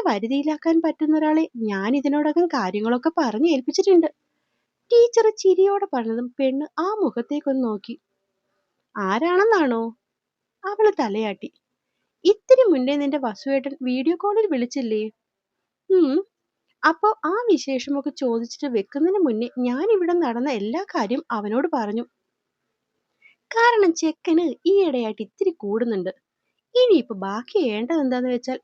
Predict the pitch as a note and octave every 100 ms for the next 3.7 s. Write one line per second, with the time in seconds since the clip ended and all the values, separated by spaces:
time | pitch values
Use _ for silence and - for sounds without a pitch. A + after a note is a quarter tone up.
0 | F#3 E3+ A3+ D#4+ C#4 D4 F#4 F4+ D4+ C4
1 | C4 C4 - _ _ _ _ _ _ B4
2 | B4 A#4+ A4+ A4 F4+ C4 C#4 D4 A#3+ A#3
3 | A#3 A#3 E4+ E4+ A#3 G#3+ -